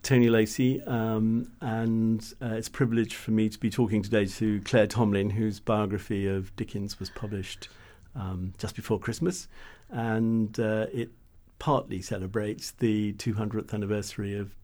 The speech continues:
Dickens' birth in February. Well, I thought we'd start at the beginning, or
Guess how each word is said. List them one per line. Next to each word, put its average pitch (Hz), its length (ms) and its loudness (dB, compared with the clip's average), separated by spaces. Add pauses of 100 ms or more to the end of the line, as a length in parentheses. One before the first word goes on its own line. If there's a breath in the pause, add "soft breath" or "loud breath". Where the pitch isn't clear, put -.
Dickens' 98 300 -8
birth 95 480 -8
in 104 320 -8
February. 92 420 -8 (680)
Well, 147 120 6
I 165 60 6
thought 262 140 -2
we'd 277 80 -4
start 185 240 6
at - 20 -8
the 147 60 -8
beginning, 135 360 4
or 123 160 4